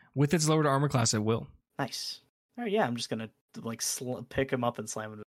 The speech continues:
Speaker 1: Just fucking slam it, dude.
Speaker 2: Just
Speaker 1: Uh,
Speaker 2: slam it, dude.
Speaker 1: let's do two D eight plus strength plus proficiency. So whatever your strength score is, plus whatever your proficiency bonus is.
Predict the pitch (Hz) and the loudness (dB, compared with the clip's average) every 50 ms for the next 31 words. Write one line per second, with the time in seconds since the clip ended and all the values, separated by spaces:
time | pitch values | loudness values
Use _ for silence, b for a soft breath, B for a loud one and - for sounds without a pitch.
0 | _ _ - - 117 113 - - - 123 117 113 117 135 127 120 - - 104 113 | _ _ -6 -2 -2 -2 -2 -2 -2 0 0 2 2 2 2 2 2 4 4 4
1 | 151 156 120 - 110 113 113 127 139 b b b b b b b b b _ - | 4 4 2 2 2 2 2 0 -2 b b b b b b b b b _ 2
2 | 117 117 117 113 110 107 101 98 123 123 120 117 110 - 107 104 110 123 131 - | 4 4 6 6 6 4 4 4 4 2 2 0 -4 -4 -8 -12 -12 -12 -14 -14
3 | _ _ _ _ _ _ _ _ _ - 139 147 - - 156 156 156 156 151 151 | _ _ _ _ _ _ _ _ _ -2 0 0 2 4 4 4 4 4 4 4
4 | 151 151 151 147 143 - - 131 135 127 123 120 - - - 110 107 107 107 107 | 4 2 2 0 0 0 0 2 4 4 2 2 2 2 2 4 4 4 4 4
5 | 107 107 107 107 107 104 - - - - - - - - - - - - - - | 4 4 2 2 2 0 0 0 0 0 0 0 0 0 0 -2 -4 -4 -2 0
6 | - - 127 117 113 - - - 113 104 - - 110 104 110 104 - 90 98 - | 2 2 2 2 2 0 -2 -2 -2 -2 -2 -4 -4 -4 -2 -4 -4 -4 -4 -4
7 | 113 113 - - - _ _ _ _ _ - - 104 104 107 110 113 110 113 107 | -4 -4 -6 -8 -12 _ _ _ _ _ -4 -2 0 2 4 4 4 4 4 2
8 | - 120 110 110 - - 110 107 104 101 107 104 - - - _ - - 104 104 | 2 2 2 0 0 0 2 2 2 2 2 2 0 -2 -4 _ -4 -2 0 0
9 | 104 - - - - 110 107 104 104 101 101 104 98 98 98 98 - 98 90 101 | 2 2 0 0 0 0 0 0 0 0 -2 -2 -2 -2 -2 -2 -4 -4 -4 -4
10 | 95 92 - - 101 - 139 - - | -4 -2 -2 -2 -4 -4 -6 -8 -12